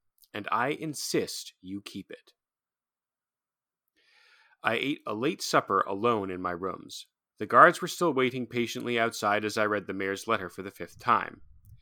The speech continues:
Each time I hoped to find some clement sentiment hidden in his phrasing, but it simply wasn't there. On the table sat the various papers the mayor had sent.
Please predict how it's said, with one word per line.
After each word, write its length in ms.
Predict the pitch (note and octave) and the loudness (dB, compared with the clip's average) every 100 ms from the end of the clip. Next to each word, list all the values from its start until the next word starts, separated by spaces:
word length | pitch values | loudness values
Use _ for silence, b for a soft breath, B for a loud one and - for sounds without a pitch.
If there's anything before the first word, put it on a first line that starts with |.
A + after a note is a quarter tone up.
| B B B B - | B B B B -4
Each 180 | D#3+ - | -4 2
time 260 | D#3 D#3 | 6 8
I 100 | C#3+ | 8
hoped 200 | A#2+ B2+ | 4 -2
to 80 | C#3+ | -4
find 300 | - A#2 A2+ | 2 4 4
some 260 | - G#2+ G#2 | 0 0 0
clement 320 | - C#3+ D3 | 0 2 0
sentiment 520 | - B2 A2+ B2 A#2 | 0 0 0 -4 -2
hidden 260 | G#2 G#2+ G#2+ | -2 -2 -2
in 100 | G2+ | -4
his 160 | G2+ | -6
phrasing, 540 | - G#2 F#2+ - D#2+ - _ _ _ | 2 2 2 -4 -8 -16 _ _ _
but 100 | G#2+ | -2
it 140 | G#2+ | -2
simply 440 | - C3 D3 D#3 D#3 | -2 -4 -2 -4 -4
wasn't 400 | - G2+ G#2 F#2+ - | -4 -4 -4 -10 -12
there. 260 | F#2+ F2 - - _ _ _ _ b b b b b b b b | -10 -10 -10 -20 _ _ _ _ b b b b b b b b
On 120 | A#2 | 0
the 80 | A#2 | 0
table 420 | A#2+ D#3 G3 A3+ | 0 2 4 4
sat 260 | A3 F3 D3+ | 2 2 2
the 60 | G#2+ | 4
various 400 | A#2+ C#3+ D#3 - | 4 6 4 -2
papers 460 | C#3 B2 C3 A#2+ | -2 0 0 -2
the 80 | A2 | -2
mayor 180 | G#2+ G#2 | 2 2
had 160 | G2 | 0
sent. 440 | - B2+ B2+ - | 0 2 2 -2